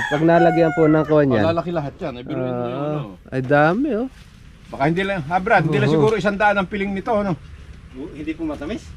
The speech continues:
Speaker 3: Parang ano lang po.
Speaker 1: Ano ba, eh, para saging matching ba siya? Ano bang kuwan niya?
Speaker 2: Hindi, ba-, basta ano to, ba-,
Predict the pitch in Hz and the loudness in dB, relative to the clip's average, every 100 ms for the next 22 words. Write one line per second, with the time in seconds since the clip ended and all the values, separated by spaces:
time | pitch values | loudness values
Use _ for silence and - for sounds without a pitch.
0 | - 143 147 160 165 165 185 202 277 - | -16 -12 -10 -10 -10 -12 -12 -14 -16 -18
1 | - - - 165 190 - 165 165 156 151 | -18 -8 0 2 2 2 -2 -2 -4 -4
2 | 131 - 160 147 143 208 156 131 135 135 | -6 -6 -6 -6 -8 -8 -8 -4 -4 -2
3 | 135 135 117 233 - 160 - 185 180 233 | -2 -2 -2 -2 -4 -10 -6 -4 0 2
4 | 226 220 220 226 190 | 2 -2 -2 -2 -2